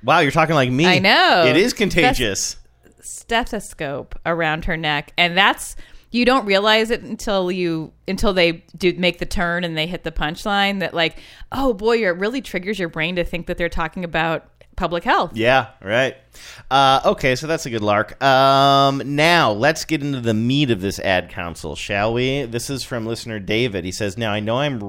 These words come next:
Speaker 1: risking the wrath of Andrew and Genevieve here.
Speaker 2: <laughs>
Speaker 1: I never like to see that, by the way. Uh, but am I the only one who finds these two progressive ads really annoying?" And he's talking about two that I believe we've talked about both of these on the show before.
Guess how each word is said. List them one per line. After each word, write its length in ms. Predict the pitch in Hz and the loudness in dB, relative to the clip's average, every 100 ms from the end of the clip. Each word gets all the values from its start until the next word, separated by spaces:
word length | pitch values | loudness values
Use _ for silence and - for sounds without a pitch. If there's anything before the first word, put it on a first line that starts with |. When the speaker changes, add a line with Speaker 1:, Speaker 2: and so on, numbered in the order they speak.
| 95 | -8
Speaker 1:
risking 540 | 107 123 - 147 139 131 | -8 -8 -8 -8 -6 -4
the 180 | 107 | -4
wrath 720 | 90 90 107 151 113 - - - | -4 -2 2 2 2 -2 -12 -10
of 200 | 95 82 | -8 -6
Andrew 520 | 107 110 131 117 262 | -6 -6 -4 -2 0
and 200 | - 285 | 2 2
Genevieve 480 | 285 - - 107 95 | 2 2 2 0 -2
here. 100 | 98 | -2
Speaker 2:
<laughs> 80 | 95 | -2
Speaker 1:
I 120 | 101 | -2
never 480 | 113 120 147 139 127 | 0 2 2 2 2
like 180 | 117 104 | 0 -2
to 80 | 110 | -10
see 240 | - 117 | -10 -6
that, 240 | 104 80 | -6 -6
by 120 | 78 80 | -6 -6
the 100 | 82 | -6
way. 140 | 82 - - - - | -8 -12 -20 -20 -6
Uh, 300 | 117 110 104 120 | 2 4 2 -2
but 160 | 113 | -6
am 100 | 110 139 | -6 -6
I 280 | 196 220 220 | -6 -6 -6
the 180 | 175 - | -6 -6
only 380 | 135 156 165 165 | -6 -6 -4 -4
one 340 | 123 127 107 | -2 0 0
who 140 | 107 113 | -2 -6
finds 440 | - 117 123 110 | -6 -6 -6 -8
these 240 | 117 117 | -8 -8
two 200 | - 127 | -8 -10
progressive 720 | 117 113 80 113 127 - 95 - | -10 -12 -8 -6 -4 -4 -8 -4
ads 420 | 87 87 90 95 | -2 -2 -4 -8
really 280 | 90 92 98 | -6 -4 -4
annoying?" 480 | 104 135 110 76 78 - - - | -2 0 -2 -4 -12 -20 -20 -16
And 120 | 117 123 | -10 -8
he's 140 | 117 | -8
talking 500 | - 156 165 196 180 | -2 0 0 -2 -4
about 340 | 165 131 120 - | -2 0 0 -4
two 260 | 139 127 | -8 -6
that 100 | 117 | -4
I 80 | 107 | -4
believe 340 | 107 113 175 175 | -6 -8 -8 -10
we've 140 | 127 | -10
talked 180 | 139 139 | -8 -6
about 140 | 104 82 | -6 -6
both 140 | 104 | -8
of 60 | 95 | -8
these 160 | 98 101 | -10 -8
on 60 | |
the 80 | 85 | -12
show 180 | - 101 | -10 -10
before. 360 | 87 - 82 | -10 -10 -12